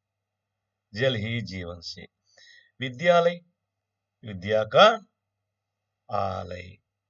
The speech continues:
देखिए, इन सभी शब्दों में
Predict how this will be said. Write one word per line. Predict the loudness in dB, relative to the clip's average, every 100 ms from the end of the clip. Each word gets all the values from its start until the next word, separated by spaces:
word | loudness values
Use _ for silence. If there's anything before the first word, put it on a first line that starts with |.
| _ _ _ _ _ _ _ _ -8
देखिए, | -4 4 4 4
इन | -4
सभी | -4 -2 0 -2
शब्दों | -2 -6 -4 -4 -2
में | -2 -4 -6